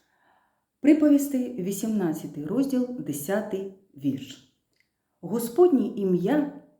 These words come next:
сильна башта. До неї втече справедливий», є ще переклад праведний, «і буде безпечний». Ще раз зачитаю. «Господнє ім'я — сильна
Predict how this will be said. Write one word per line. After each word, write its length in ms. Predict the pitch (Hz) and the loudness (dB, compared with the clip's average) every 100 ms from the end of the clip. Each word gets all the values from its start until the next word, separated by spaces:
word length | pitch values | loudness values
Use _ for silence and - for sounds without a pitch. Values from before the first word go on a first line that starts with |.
| _ | _
сильна 760 | - - 269 330 285 269 269 - | -14 2 6 8 8 6 0 -10
башта. 640 | - 165 135 - - - - _ _ | -8 -6 -6 -10 -16 -18 -20 _ _
До 200 | 175 214 | -6 0
неї 340 | 240 254 233 180 | 6 6 6 0
втече 580 | 180 196 185 - 185 147 | -2 -6 -6 -4 -4 -4
справедливий», 960 | - - 180 170 151 208 320 147 - - - | -10 -4 -4 -2 0 4 6 4 -4 -10 -10
є 100 | 220 | -8
ще 160 | 214 185 | -6 -4
переклад 540 | 180 180 175 151 - | -2 -2 -2 -6 -6
праведний, 680 | 185 269 285 320 139 127 - - | 0 0 2 0 -2 -2 -10 -14
«і 100 | - | -6
буде 680 | 196 240 311 302 262 262 180 147 | -2 4 4 6 2 0 -6 -4
безпечний». 1300 | 185 240 254 - - 202 175 143 - - 113 - - _ _ _ _ _ _ _ _ _ _ | -2 0 -2 -6 -10 -6 -6 -6 -12 -12 -12 -12 -18 _ _ _ _ _ _ _ _ _ _
Ще 280 | _ - 311 | _ 4 4
раз 140 | 185 - | 4 -2
зачитаю. 420 | 294 - - - - | -8 -10 -12 -12 -6
«Господнє 640 | 220 240 - 359 320 196 | -4 -4 2 4 6 2
ім'я — 680 | 175 233 214 165 139 160 - - _ _ | 0 0 -2 -2 -4 -6 -10 -18 _ _
сильна 760 | - 214 165 165 180 247 - | -6 0 0 0 -2 -4 -10